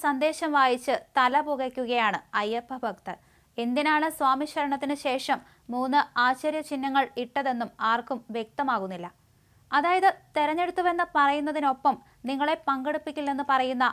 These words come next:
അതിവിചിത്ര സന്ദേശം. ഹൈക്കോടതിയിൽ ആഗോള അയ്യപ്പ സംഗമവുമായി ബന്ധപ്പെട്ട കേസുണ്ട്. ഈ കേസിൽ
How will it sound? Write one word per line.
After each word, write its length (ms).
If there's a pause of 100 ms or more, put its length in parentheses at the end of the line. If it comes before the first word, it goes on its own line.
(160)
അതിവിചിത്ര 600 (120)
സന്ദേശം. 420 (180)
ഹൈക്കോടതിയിൽ 600 (240)
ആഗോള 300 (100)
അയ്യപ്പ 260 (140)
സംഗമവുമായി 760
ബന്ധപ്പെട്ട 380 (180)
കേസുണ്ട്. 500 (380)
ഈ 40 (100)
കേസിൽ 280